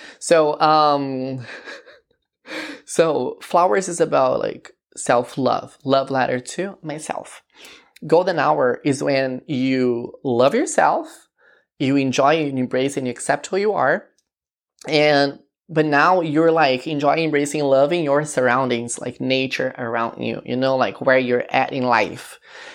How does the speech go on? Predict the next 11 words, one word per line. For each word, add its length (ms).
And 160
it's 160
about, 280
like, 200
your, 280
your 220
experiences, 1120
right? 380
So 500
self-love, 840
love 720